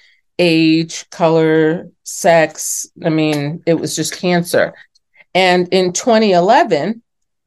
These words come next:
I was diagnosed. And trust me when I tell you, I know people are shocked when they are diagnosed, but I was really shocked because nobody on either side of my family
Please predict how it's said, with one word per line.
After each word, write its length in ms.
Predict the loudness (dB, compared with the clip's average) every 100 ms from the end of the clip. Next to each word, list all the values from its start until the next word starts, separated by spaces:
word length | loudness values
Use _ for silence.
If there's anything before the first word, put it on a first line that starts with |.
| _
I 200 | -2 0
was 260 | 0 -2 -2
diagnosed. 720 | -2 -2 -4 -12 -14 -14 -14 -2
And 500 | 2 2 2 0 -4
trust 340 | -4 0 0 0
me 140 | -2
when 220 | -2 0
I 80 | -2
tell 360 | -2 0 0 0 -4
you, 280 | -4 -2 0
I 60 | -2
know 180 | -2 -6
people 640 | -8 -8 -2 0 0 -2 -2
are 100 | -2
shocked 480 | 0 -2 0 -2 -4
when 200 | -4 0
they 340 | 2 2 0
are 100 | 0
diagnosed, 720 | 0 0 0 -4 -4 -6 -10 -20 -14 0
but 100 | 4
I 80 |
was 160 | 4 2
really 200 | 0 -2
shocked 400 | 0 -2 -2 -8
because 520 | -8 -2 -2 -2 -8 _
nobody 540 | -2 2 2 2 2
on 220 | 0 -2 -6 -2
either 220 | 2 2
side 220 | 2 0
of 80 | 0
my 100 | -4
family 640 | -4 -6 -4 -4 -4 -6